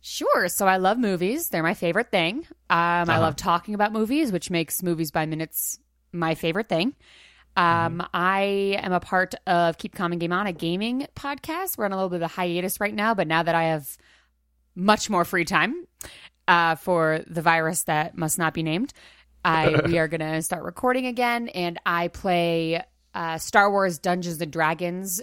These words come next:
Speaker 1: with the Rebels Rebels podcast. So if
Speaker 2: Awesome.
Speaker 1: yeah, it is so much fun. So if you are on iTunes, I mean, Rebels Rebels in general is just a really awesome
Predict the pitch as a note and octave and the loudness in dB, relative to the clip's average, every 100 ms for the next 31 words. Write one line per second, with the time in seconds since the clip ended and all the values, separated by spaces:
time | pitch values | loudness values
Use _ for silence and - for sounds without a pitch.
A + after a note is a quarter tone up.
0 | - E3+ D#3 E3+ D#3+ D3 E3+ - D#3+ F3 | -10 -10 -4 -2 -2 -4 -8 -10 -18 -14
1 | E3+ E3+ - D#3+ D#3 E3+ D3+ D#3+ D#3+ G3 | -10 -10 -8 -6 -6 -6 -6 -6 -4 -6
2 | G#3 - A3+ A#3 - B3+ F4 - - - | -6 -4 -4 -4 -6 -6 -6 -8 -10 -20
3 | - - - B2+ D#3+ E3 G2 F#2+ - - | -20 -20 -4 0 2 0 -4 -12 -16 -8
4 | F3 D#3+ D3 F#3+ G#3+ A3 G#3 G3 F#3 D#3+ | -2 0 2 4 6 6 4 2 0 -4
5 | - _ _ _ _ _ _ _ - - | -8 _ _ _ _ _ _ _ -10 -4
6 | A#3+ F3 D#3 D#3+ - C#2 - _ _ _ | 0 0 -2 -10 -12 -16 -16 _ _ _
7 | - E3+ D#3+ - F#3 F3 E3+ E3+ D#3+ D#3+ | -8 -8 -8 -6 -2 0 0 -2 -2 -4
8 | D#3+ E3+ E3 F#3+ G#3+ G#3+ A3+ A3+ G3 F3+ | -4 -6 -4 -4 2 4 4 2 2 2
9 | F3 E3 D3+ D3+ D#3+ E3 D3+ D#3+ D#3+ C3+ | 0 -2 -4 -2 -2 -2 -4 -6 -8 -6
10 | D#3+ D#3 D#3 - D3+ D3+ E3 D3 C#3+ | -4 -2 -4 -4 -2 -2 -2 -4 -8